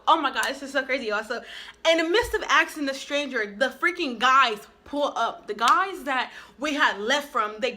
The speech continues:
pull up, like, deeper with more guys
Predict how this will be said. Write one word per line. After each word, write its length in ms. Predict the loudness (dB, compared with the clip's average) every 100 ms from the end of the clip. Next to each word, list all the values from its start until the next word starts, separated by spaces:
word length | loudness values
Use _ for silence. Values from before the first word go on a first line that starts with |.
| -8
pull 400 | -6 -2 -2 -2
up, 380 | 0 0 0 -10 -6
like, 240 | -4 -6 -16 _ -18 -6
deeper 320 | -4 -2 -4
with 220 | -4 -8
more 380 | -10 -8 -6 -6
guys 400 | -2 -2 -2